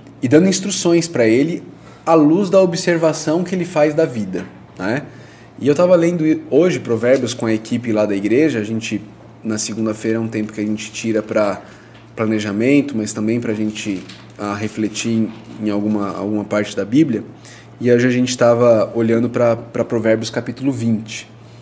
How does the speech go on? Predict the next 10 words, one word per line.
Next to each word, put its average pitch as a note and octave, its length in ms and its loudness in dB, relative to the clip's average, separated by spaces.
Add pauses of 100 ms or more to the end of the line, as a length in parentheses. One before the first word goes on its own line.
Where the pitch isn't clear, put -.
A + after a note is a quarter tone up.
(440)
Ah, G2 640 -6
e, G#2+ 380 -4
e G#2 340 -4 (360)
em D3 140 4
Provérbios A#2 640 2
vinte C3+ 560 0 (380)
fala C#3 340 6
bastante C#3 580 0
sobre B2+ 600 0 (600)
a, G2+ 1160 -2